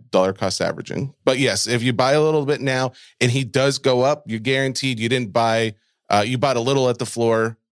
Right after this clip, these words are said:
But if he goes down some more, it's okay 'cause you're gonna spread that investment out.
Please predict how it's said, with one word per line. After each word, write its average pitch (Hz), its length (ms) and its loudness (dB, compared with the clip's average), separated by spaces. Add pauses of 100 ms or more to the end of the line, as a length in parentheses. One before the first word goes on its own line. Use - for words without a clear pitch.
(140)
But 120 200 2
if 139 140 -2
he 139 120 -2
goes 147 260 0
down 143 220 0
some 143 140 -6
more, 190 240 2
it's 160 120 -2
okay 220 340 0
'cause 165 160 -4
you're 131 100 0
gonna 135 120 0
spread 131 320 -2
that 120 180 2
investment 101 500 -4
out. - 160 -16